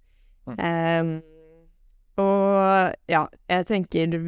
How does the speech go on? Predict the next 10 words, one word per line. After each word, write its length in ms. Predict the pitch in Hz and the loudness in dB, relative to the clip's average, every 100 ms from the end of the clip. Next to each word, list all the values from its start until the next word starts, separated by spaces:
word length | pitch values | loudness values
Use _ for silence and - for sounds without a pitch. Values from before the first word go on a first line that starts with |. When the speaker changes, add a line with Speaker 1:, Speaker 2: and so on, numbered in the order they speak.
| 165 | -8
Speaker 2:
vår 240 | 165 180 175 | -2 0 0
fulle 400 | - 202 156 160 | 0 0 2 -2
støtte 560 | - 180 - - 156 | 0 -4 -4 -6 -6
til 400 | - 165 156 160 | -2 0 0 2
aksjonistene 800 | 160 160 - 175 160 - - 156 156 | 2 0 -2 -6 -6 -8 -8 -6 -2
her, 240 | 165 185 160 | 0 2 0
og 80 | |
vi 80 | 160 | -4
skal 320 | - 165 165 170 _ _ _ | -2 0 0 -4 _ _ _
nå 80 | - | -4